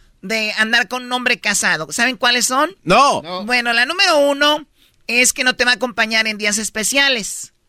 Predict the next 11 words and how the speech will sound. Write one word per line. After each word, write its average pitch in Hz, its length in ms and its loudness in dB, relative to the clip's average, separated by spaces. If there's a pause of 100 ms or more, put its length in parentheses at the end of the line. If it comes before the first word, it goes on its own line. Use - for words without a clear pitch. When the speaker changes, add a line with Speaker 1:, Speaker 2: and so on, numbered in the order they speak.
(400)
Speaker 1:
Y 214 200 -10
como 226 220 -4
la 262 80 2
otra 349 160 -2
muchacha 294 540 0
ya 269 160 2
sabe, 262 400 2
dice, 226 300 -6
pues - 560 -8 (500)
Speaker 2:
Ni 92 160 -10 (440)
pex. 107 480 -12